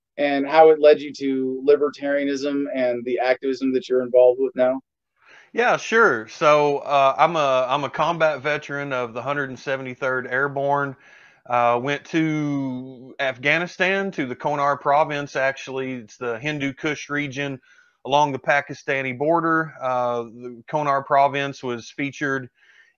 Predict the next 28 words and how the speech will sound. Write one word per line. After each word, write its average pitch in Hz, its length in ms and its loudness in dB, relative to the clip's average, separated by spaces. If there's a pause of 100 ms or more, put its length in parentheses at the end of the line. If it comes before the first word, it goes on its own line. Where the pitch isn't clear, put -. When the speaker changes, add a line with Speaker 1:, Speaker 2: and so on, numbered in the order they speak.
Speaker 2:
in, 135 480 -2
actually, 147 340 2
there 147 100 4
was 135 140 -4
a 135 60 -2
documentary 151 800 0
made 131 240 0
about 127 320 0
our 123 160 0
deployment, 120 720 -6 (100)
uh, 113 300 -2
while 123 260 0
we 123 120 -4
were 117 120 -8
there. 127 460 -2 (420)
Uh, 113 360 0 (120)
we 120 80 -8
were 123 120 -8
covered 135 500 0
by 123 380 2
Vanity 131 460 -4
Fair 135 560 0
and 120 240 -10
some 120 220 -10
other, 123 540 -2
uh, 117 140 -2
reporters 135 720 -4
did 127 340 -6